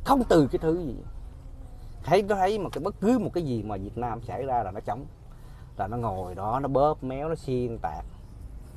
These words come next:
Nè, cái, cái Phao Thót đó, nó ch-, nó chống còn ghê hơn nữa. Chứ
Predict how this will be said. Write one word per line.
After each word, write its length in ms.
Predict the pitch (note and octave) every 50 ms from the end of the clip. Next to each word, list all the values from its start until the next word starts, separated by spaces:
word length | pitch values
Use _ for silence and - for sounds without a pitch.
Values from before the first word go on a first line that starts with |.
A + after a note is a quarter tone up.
| - - - - - - - - - -
Nè, 80 | A2 A2 A2 -
cái, 80 | - A#2+
cái 100 | - -
Phao 180 | B2 C3 D3 -
Thót 240 | - - D3 - -
đó, 120 | C#3 C3
nó 80 | B2+ B2+ -
ch-, 140 | B2 - A#2
nó 80 | C3
chống 180 | C3 - C3 D#3+ D#3
còn 140 | A#2 G2 F2+ F2+
ghê 240 | A2 B2+ B2 A#2 A2+
hơn 160 | A2 G#2+ G#2
nữa. 160 | G2 G2 G#2+ A2 A2+ - - - - - - - - - - - - - -
Chứ 80 | -